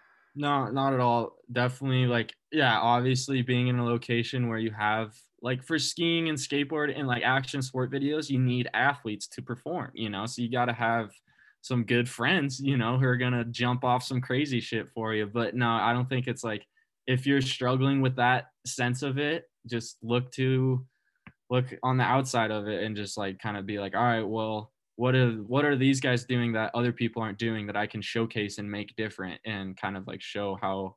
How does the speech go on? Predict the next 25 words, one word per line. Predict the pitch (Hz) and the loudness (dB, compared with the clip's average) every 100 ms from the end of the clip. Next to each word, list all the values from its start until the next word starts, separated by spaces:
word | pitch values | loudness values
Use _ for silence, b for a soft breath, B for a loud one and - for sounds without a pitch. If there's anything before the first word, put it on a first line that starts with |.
| _ | _
these | 123 123 | -4 -2
people | 131 123 110 | -2 -2 -2
are | |
different | 104 123 127 107 | -2 -2 -2 -6
than | 107 | -6
other | 107 104 | -6 -8
people, | 98 143 123 98 | -8 -10 -8 -8
you | 104 | -6
know, | 101 98 98 | -6 -8 -8
but | 107 | -8
we're | 110 | -8
still | - 110 104 | -8 -8 -8
doing | 98 107 | -8 -8
the | 92 | -10
same | - 98 101 - | -10 -10 -12 -12
thing, | 104 104 98 | -10 -10 -12
I | 95 | -12
think | 101 95 | -14 -12
is | 98 - | -14 -16
just | - - _ _ _ _ - - - | -20 -20 _ _ _ _ -16 -16 -12
something | - 104 101 98 | -8 -6 -6 -6
to | |
keep, | 95 110 95 _ - | -8 -8 -10 _ -8
like, | 98 92 - _ - | -8 -8 -14 _ -4
can | 120 117 101 | 0 0 -2